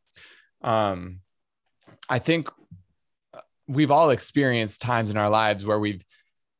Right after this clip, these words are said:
done something and then felt really bad about it afterwards, right? Or, or we've been torn about something, like, "I, I really wanna do this, but part of me doesn't wanna do this, and I can't, I'm going back and forth."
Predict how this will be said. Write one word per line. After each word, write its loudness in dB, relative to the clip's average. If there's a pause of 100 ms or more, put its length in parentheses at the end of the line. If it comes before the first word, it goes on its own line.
(180)
done 2
something -2
and -4
then -2
felt -2
really -2
bad -4
about -4
it -4
afterwards, -10
right? 0
Or, 0
or 2
we've 0
been -4
torn -2
about 0
something, -6
like, -4
"I, -2
I 0
really 0
wanna 0
do -4
this, -2
but -14
part -8
of -6
me -4
doesn't -2
wanna -4
do -6
this, -4
and -10
I -8
can't, -10 (300)
I'm -10
going 0
back -4
and -10
forth." -2